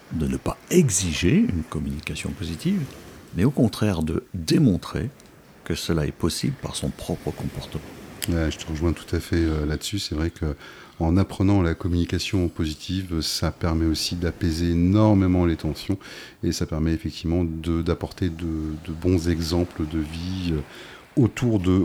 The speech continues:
Speaker 2: autour de soi. Euh, Perrine, est-ce que tu peux nous rappeler rapidement les autres thèmes qui sont proposés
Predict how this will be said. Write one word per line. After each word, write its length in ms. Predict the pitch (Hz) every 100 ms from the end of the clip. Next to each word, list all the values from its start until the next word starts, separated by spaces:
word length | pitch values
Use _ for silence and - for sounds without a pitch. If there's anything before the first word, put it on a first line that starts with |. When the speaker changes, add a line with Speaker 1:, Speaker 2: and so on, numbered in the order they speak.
| 113
Speaker 2:
autour 340 | 107 127 120
de 100 | 101
soi. 260 | 98 101 95 - - - -
Euh, 400 | 98 101 101 101
Perrine, 300 | - 135 160
est-ce 120 | 143
que 60 | 143
tu 140 | -
peux 120 | -
nous 140 | 160 139
rappeler 440 | 135 135 143 143
rapidement 680 | 117 135 135 139 139 135 139
les 340 | 127 104 98
autres 200 | 120 -
thèmes 280 | 120 127 131
qui 100 | -
sont 200 | - 113
proposés 500 | - 113 - 104 117